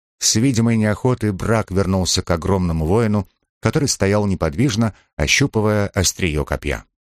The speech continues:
«Для кабана сгодилось», пробормотал Брэн, оскалив зубы в злобной усмешке. «Значит, и одного-двух римских ублюдков сможет проткнуть». Брак сплюнул на земь в знак согласия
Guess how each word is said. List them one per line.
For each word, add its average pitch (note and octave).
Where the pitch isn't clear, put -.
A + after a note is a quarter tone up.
«Для G2
кабана G2+
сгодилось», D2
пробормотал E2+
Брэн, F#2
оскалив D#2+
зубы F#2
в D#2
злобной F2
усмешке. -
«Значит, G2
и A2
одного-двух G#2+
римских A#2
ублюдков A2
сможет D#2+
проткнуть». -
Брак B2+
сплюнул G#2
на F#2
земь F2
в E2
знак E2+
согласия A2+